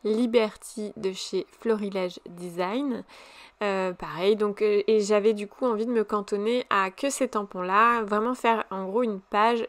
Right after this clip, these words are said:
que Florilège Design. Et donc j'ai pris ce petit embellissement que je trouve très mignon avec, euh, un effet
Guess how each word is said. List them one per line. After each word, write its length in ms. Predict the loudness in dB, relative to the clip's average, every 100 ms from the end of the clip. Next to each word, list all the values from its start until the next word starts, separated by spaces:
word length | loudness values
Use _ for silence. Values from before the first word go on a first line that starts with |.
| -8
que 260 | 0 0 0
Florilège 560 | -4 -2 0 2 2 0
Design. 400 | -6 -6 -8 -10 -20 -20 -20 -20 -20 -14 -4
Et 180 | 0 2
donc 240 | 2 2
j'ai 260 | 2 2 0
pris 280 | -2 -6 -4
ce 100 | -4
petit 340 | -4 -4 -2
embellissement 720 | 2 2 0 -6 -4 -2 -4 -8 _ _ _ _ _ _ -20 -8
que 140 | 0 0
je 80 | 0
trouve 220 | -4 -6
très 200 | -2 0
mignon 480 | 0 0 0 -2 -4
avec, 560 | -4 -4 -2 -4 -4
euh, 120 | -4 -2
un 160 | -2
effet 300 | -2 -2 -4